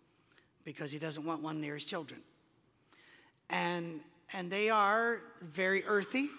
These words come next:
in their language, if you're around them. Um, however, Penn Jillette has had, uh, over the years, has become a very good friend of the Mormon Glenn Beck. And they've had many discussions.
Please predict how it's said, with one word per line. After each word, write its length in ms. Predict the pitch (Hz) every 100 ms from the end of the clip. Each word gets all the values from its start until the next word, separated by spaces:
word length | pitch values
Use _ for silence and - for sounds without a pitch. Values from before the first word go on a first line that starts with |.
| -
in 80 | 196
their 140 | 190 170
language, 600 | 175 202 285 - - - - _ _
if 120 | 156 175
you're 120 | 170
around 300 | 170 180 185
them. 200 | 240 254 - - - - _ -
Um, 400 | 165 156 151 139 -
however, 800 | - 226 202 - 254 220 175 240 - - - _ _ _ _ _ _ _
Penn 200 | 185 220
Jillette 320 | 190 190 202 196
has 180 | 175 - - - 170
had, 180 | 175 151 160 165
uh, 180 | 165 196
over 180 | 214
the 80 | 190
years, 320 | 190 254 214
has 120 | 185 160
become 260 | 180 190
a 60 | 180
very 240 | 214 302
good 160 | 196 170
friend 400 | - 180 214 190 -
of 220 | 180 156
the 80 | 175
Mormon 560 | 185 220 202 175 175
Glenn 300 | 165 175 185
Beck. 240 | 185 220 - - - _ _ _ _ _ _ _ _ -
And 80 | 165
they've 100 | 160
had 160 | 170
many 240 | 160 185 180
discussions. 760 | 175 - 220 202 - - -